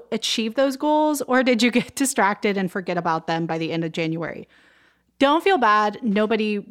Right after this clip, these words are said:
probably achieved all of their twenty twenty goals. It was a terrible year for most people. And don't feel bad if you don't usually achieve all of your goals. This is really normal.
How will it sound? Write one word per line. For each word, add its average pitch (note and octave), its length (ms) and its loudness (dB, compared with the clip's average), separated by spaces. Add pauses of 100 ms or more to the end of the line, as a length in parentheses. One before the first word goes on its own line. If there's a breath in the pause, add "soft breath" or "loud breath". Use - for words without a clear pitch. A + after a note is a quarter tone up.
(100)
probably F#3 480 0
achieved E3 420 -4
all D#3+ 160 -2
of D3+ 60 -8
their E3 140 -4
twenty D#3+ 260 -4
twenty C#3+ 280 -6
goals. C#3 340 -8
It - 120 -10
was D#3 180 -8
a D3+ 100 -6
terrible D#3+ 540 -6
year D3+ 240 -6
for D#3+ 360 -8
most D3 440 -6
people. - 520 -14 (380)
And A#3 160 4
don't C4+ 320 2
feel D4+ 200 0
bad D4 340 2
if D4+ 180 0
you C#4+ 140 2
don't B3 420 2 (320)
usually B3+ 840 0
achieve C#4+ 440 -2
all G#3 140 2
of E3 80 -6
your F3+ 120 -4
goals. D3 480 -6
This A#3+ 180 0
is D#4 180 -2
really D4 420 2
normal. F#3 600 0